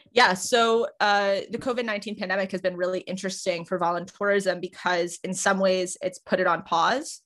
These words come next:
much like the rest of the global tourism industry. In other wi-, ways, it's forced it underground. So there's actually many trip providers who never stopped offering trips, um, mostly for individuals, so not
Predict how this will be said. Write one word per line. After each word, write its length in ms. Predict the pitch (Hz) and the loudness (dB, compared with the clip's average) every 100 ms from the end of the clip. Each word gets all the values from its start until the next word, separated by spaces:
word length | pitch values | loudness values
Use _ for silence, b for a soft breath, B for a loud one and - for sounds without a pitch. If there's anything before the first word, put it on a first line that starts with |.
| _ | _
much 280 | 190 175 - | -4 -2 0
like 340 | 175 170 - 175 | 0 -2 -6 -4
the 420 | 180 175 175 - | 0 0 -2 -4
rest 220 | 170 - | -4 -4
of 40 | 190 | -4
the 60 | |
global 240 | 185 175 180 | -2 0 -2
tourism 400 | 160 156 190 220 | -4 -6 -4 -4
industry. 420 | 254 - 320 359 B B B | -4 -4 -6 -6 B B B
In 100 | 208 | 0
other 160 | - 208 | 2 4
wi-, 320 | 196 180 190 | 6 4 4
ways, 360 | 185 190 185 185 - | 2 2 2 -2 -2
it's 180 | 185 | -4
forced 260 | - 180 - | -2 -2 -2
it 60 | - | -4
underground. 600 | 165 160 160 98 196 - | -4 -6 -4 -6 -8 -14
So 180 | - 202 | -6 2
there's 180 | 190 190 | 2 2
actually 280 | 196 196 196 | 0 0 -2
many 200 | 180 185 | -2 -6
trip 160 | - | -8
providers 320 | 190 180 175 | -2 -2 -2
who 80 | - | -6
never 260 | 175 160 180 | -6 -2 -4
stopped 460 | - 165 160 214 - | -4 -2 -2 -2 -2
offering 380 | 208 220 240 254 | -2 0 -2 -2
trips, 500 | 262 277 - - - | -2 -2 -4 -14 -8
um, 440 | - 190 185 175 190 B B B | 0 0 0 -2 -10 B B B
mostly 300 | - 208 226 | 2 2 2
for 140 | 240 233 | -2 -2
individuals, 760 | 196 170 - 156 233 294 - - | -4 -4 -6 -4 -4 -6 -12 -16
so 340 | - 190 180 | 2 4 6
not 400 | 180 185 180 180 | 4 2 4 2